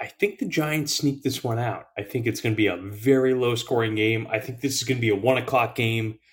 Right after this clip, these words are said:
where you're gonna look up and it's gonna be nothing, nothing at the half,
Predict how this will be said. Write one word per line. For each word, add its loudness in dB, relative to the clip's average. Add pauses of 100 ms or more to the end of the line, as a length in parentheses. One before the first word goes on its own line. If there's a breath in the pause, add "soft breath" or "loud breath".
(640)
where 4 (480)
you're -2
gonna 0
look 2
up 6
and -10
it's -8
gonna -4
be -2 (800)
nothing, 2
nothing 2
at -6
the 0
half, -2